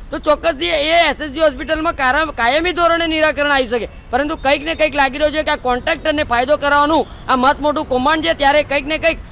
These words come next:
આ અધિકારીઓ અને જે પણ જે કોન્ટ્રાક્ટર છે આમની સાંઠગાંઠ હોય તેમ સ્પષ્ટપણે જોવા મળી રહ્યું છે. અ, ચોક્કસથી જે કહેવાય છે કે હાલમાં ગરમીનો પારો જ્યારે યથાવત હોય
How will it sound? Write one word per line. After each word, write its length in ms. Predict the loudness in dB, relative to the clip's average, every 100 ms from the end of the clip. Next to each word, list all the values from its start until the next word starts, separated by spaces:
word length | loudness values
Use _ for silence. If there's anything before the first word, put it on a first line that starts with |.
| -2
આ 360 | 2 2 4 2
અધિકારીઓ 540 | 2 0 0 4 4 4
અને 240 | 2 2 2 2 -8 -10 0
જે 100 | 2
પણ 220 | 2 0
જે 140 | 0
કોન્ટ્રાક્ટર 540 | -2 -2 0 -2 0 0
છે 60 |
આમની 280 | 0 -2 -2
સાંઠગાંઠ 460 | 0 0 2 2 4
હોય 200 | 4 2 -2 0
તેમ 160 | 0
સ્પષ્ટપણે 480 | 2 -2 -2 -2 0
જોવા 200 | 2 2
મળી 200 | 2 -2
રહ્યું 180 | -4 -10
છે. 100 | -18 _ _
અ, 140 | -18 -12
ચોક્કસથી 460 | -10 -6 -6 -4
જે 120 | -2 0
કહેવાય 260 | 2 2
છે 100 | 0
કે 100 | 0
હાલમાં 420 | 0 0 2 0
ગરમીનો 400 | 0 0 0 0
પારો 340 | 0 2 2 2
જ્યારે 220 | 2 4
યથાવત 520 | 2 2 2 2 2
હોય 260 | 2 2